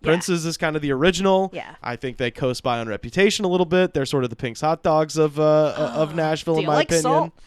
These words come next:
Speaker 2: <laughs>
Speaker 1: The good one is Bolton's. Bolton's Spicy Chicken and Fish
Speaker 2: Uh-huh.
Speaker 1: is the good one. Now, that said, Bolton's, similar to Hattie B's in your experience, will try to kill you. Uh,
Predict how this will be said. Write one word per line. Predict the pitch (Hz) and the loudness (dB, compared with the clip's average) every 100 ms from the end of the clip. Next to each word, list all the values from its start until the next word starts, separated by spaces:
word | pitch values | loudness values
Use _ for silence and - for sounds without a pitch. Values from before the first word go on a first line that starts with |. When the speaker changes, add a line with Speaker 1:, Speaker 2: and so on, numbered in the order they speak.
| - - - | -20 -20 -10
Speaker 2:
<laughs> | 262 - - - - - | -10 -10 -16 -20 -20 -20
Speaker 1:
The | - 165 | -6 -6
good | 135 262 359 | 0 2 4
one | 277 240 | 4 6
is | 185 160 | 4 0
Bolton's. | 214 170 214 208 127 - 110 - 123 _ | 2 6 6 4 -2 -14 -18 -18 -18 _
Bolton's | 160 214 285 277 269 | 2 2 2 -2 -2
Spicy | - 170 190 214 | 0 2 2 -2
Chicken | 185 196 190 | 0 0 2
and | 185 | -2
Fish | - 131 123 - - _ 196 | 0 0 0 -4 -14 _ -12
Speaker 2:
Uh-huh. | 185 165 156 | -12 -10 -2
Speaker 1:
is | 165 156 | -2 -2
the | 156 | 0
good | 147 117 | 2 0
one. | 98 | -4
Now, | 117 123 | -4 2
that | 151 143 | 4 4
said, | - 220 185 156 - _ _ _ | 2 4 4 2 -4 _ _ _
Bolton's, | 160 190 190 165 160 | 2 4 2 0 0
similar | 147 165 151 | 0 2 0
to | |
Hattie | 147 139 | 2 0
B's | 127 135 131 120 | -2 -2 -2 -4
in | 127 | -2
your | 185 | 0
experience, | 170 - 123 113 113 123 | 0 -2 -4 -4 -6 -10
will | 127 147 156 | -2 0 0
try | - 127 | -2 -4
to | 113 | -4
kill | - 92 62 | -8 -10 -10
you. | 87 120 _ - _ | -12 -14 _ -20 _
Uh, | 110 113 113 | -4 -2 -4